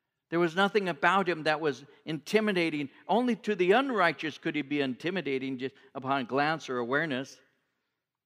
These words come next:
But when these people were sick, they had no hesitation. They would bring their sick people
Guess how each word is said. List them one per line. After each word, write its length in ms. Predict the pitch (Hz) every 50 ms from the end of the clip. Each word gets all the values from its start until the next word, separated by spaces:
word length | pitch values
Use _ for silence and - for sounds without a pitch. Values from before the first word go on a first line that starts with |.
| _ _ _ _ _ _
But 120 | 165 175
when 160 | 196 214 220
these 180 | 240 269 262 196
people 320 | - - 262 254 185 208
were 140 | 190 170 151
sick, 280 | - - - 226 214 -
they 120 | 214 214
had 320 | 196 196 196 190 175 175 196
no 120 | 233 254
hesitation. 720 | 247 240 240 196 220 226 220 - 214 214 196 - - 180
They 100 | 170 170
would 200 | 170 175 180 160
bring 220 | - 226 247 247 226
their 120 | 208 196
sick 320 | 175 - - 214 202 - _
people 380 | 202 196 185 - 170 156 -